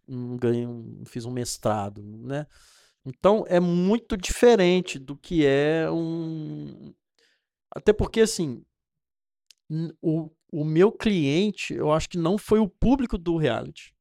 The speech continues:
O público do reality foi mais o meio, entendeu? Então, assim, a, a curva que eu tive que fazer pra conseguir pegar projeto, ela foi,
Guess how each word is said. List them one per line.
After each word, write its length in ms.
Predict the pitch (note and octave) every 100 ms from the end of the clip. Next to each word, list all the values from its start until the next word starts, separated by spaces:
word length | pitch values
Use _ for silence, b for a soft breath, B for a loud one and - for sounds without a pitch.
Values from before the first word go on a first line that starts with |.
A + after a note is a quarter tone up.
| _ _ _ _ _ _ _ _ _ _
O 100 | D#3
público 380 | - F#3+ A3 A3
do 80 | F#3+
reality 640 | E3+ D3+ E3 G3+ E3 - - _
foi 300 | D#3+ E3 G#3+ _ _ _ _ _ _ _ _ _ _ _ _ _
mais 400 | E3+ F3+ F3 F#3 G3
o 60 |
meio, 500 | B3+ C4+ G#3 F3 C3+ - - _ _ _ _ _ _ _
entendeu? 500 | C#3+ C3+ E3 G3+ G3+ _
Então, 280 | D3+ - G#3
assim, 260 | A3 E3+ C#3+
a, 380 | - D3 D3 D3
a 40 | - -
curva 420 | G#3 C4+ A3 G3
que 140 | -
eu 140 | E3+ D#3
tive 280 | - D#3+ C#3+
que 80 |
fazer 340 | - D3+ C3 C#3
pra 120 | D3
conseguir 460 | D3 D#3 - C3 F3
pegar 340 | F3+ D#3 C#3+
projeto, 640 | - C#3 A#2 C3 E3+ G#3+ -
ela 160 | E3
foi, 360 | - G3 F#3+